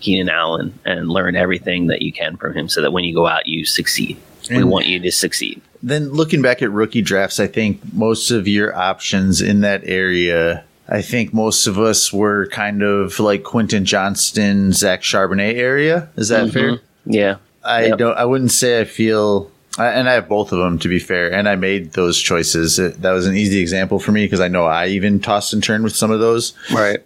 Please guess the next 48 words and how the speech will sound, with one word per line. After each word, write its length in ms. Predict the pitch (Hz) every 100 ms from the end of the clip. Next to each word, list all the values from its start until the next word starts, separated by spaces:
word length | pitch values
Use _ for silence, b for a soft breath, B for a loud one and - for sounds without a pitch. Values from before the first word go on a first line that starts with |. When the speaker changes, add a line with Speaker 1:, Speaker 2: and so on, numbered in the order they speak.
| -
Speaker 2:
I 100 | 113
don't 220 | 117 107
feel 320 | - 110 101
right 240 | 95 98 92
or 120 | 90
wrong 420 | 82 85 90 87
with 240 | 87 92 -
either 280 | 82 82 80
of 80 |
those 240 | 78 78 78
moves 320 | 78 78 -
at 100 | 73
this 220 | 73 78
point. 400 | - 78 73 -
Like, 200 | - 80
neither 320 | 90 92 80 82
Speaker 1:
No. 80 |
Speaker 2:
of 120 | 80 82
'em 220 | 78 78
have, 340 | 78 76 - - -
I 60 |
mean, 200 | 85 85
I 80 | 82
think 220 | 90 85
Kenneth 280 | 76 95 -
Walker's 540 | 85 87 - 90 82
gonna 220 | - 95 87
be, 380 | 90 87 87 B B B B B B B B B - - - -
it, 300 | - 101 85 90
the, 120 | - - _
man, 600 | - 80 - - - 90 -
I 60 | 110
think 140 | 170
you 100 | 170
could 120 | 110
buy 200 | 82 90
Kenneth 300 | 110 110 95
Walker 340 | 80 87 90 85
just 200 | 85 -
because 240 | 87 87
people 300 | - 95 90
want 260 | 87 85 78
Zach 240 | 87 82
Charbonnet 480 | - 87 82 87 87
to 80 | 85
happen 320 | 82 82 90
so 180 | - 95
bad. 280 | 101 101